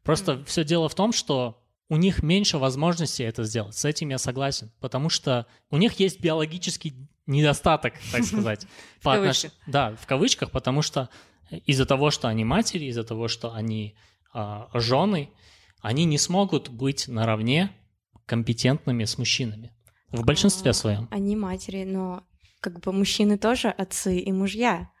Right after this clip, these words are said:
Speaker 3: Like, what's the difference?
Speaker 1: Большая. Ну, мужчина не умеет кормить.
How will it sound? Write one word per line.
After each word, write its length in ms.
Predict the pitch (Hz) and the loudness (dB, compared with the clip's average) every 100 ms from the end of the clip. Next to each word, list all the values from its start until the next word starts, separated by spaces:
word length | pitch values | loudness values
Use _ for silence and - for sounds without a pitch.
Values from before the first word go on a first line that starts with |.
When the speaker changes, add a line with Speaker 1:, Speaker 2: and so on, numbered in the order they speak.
| _ _ - _ _ _ - | _ _ -20 _ _ _ -12
Speaker 3:
Like, 240 | 180 - | -10 -10
what's 320 | - 190 202 | -6 -2 -2
the 100 | 190 | 0
difference? 520 | 190 220 - 180 - - _ _ _ _ | 0 0 -2 -6 -6 -12 _ _ _ _
Speaker 1:
Большая. 640 | 127 123 - - 131 113 113 | -2 2 4 4 2 0 0
Ну, 120 | 160 | -2
мужчина 380 | 139 151 - 226 | 2 2 4 4
не 120 | 190 | 4
умеет 260 | 151 151 151 | 4 4 2
кормить. 460 | - 123 117 - | 0 0 -2 -4